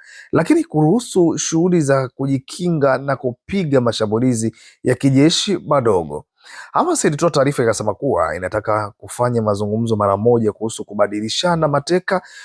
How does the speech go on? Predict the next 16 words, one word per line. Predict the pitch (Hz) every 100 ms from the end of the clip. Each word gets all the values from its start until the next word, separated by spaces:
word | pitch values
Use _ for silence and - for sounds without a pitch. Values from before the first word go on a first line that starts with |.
| - - -
kuishia | 165 135 135 113
kwa | - 101
vita | 107 180 196 190 - - -
na | 139
kujiondoa | 165 160 160 165 180 -
Israeli | 196 160 131 127 120
kutoka | - 120 135 104
Gaza. | 95 90 76 69 67 _ _ _ _ -
Lakini | 123 156 262 262 240 - _ _ _ _ _ _ _ _ _ _
katika | - 175 208 - 185
mwitikio | 151 131 127 123 110
huo, | 101 92 78 -
Hamas | 135 120 113 107 101
haikukubali | 104 104 107 110 117 117 104
mara | 101 98
moja | 98 113 117 104 82 78 123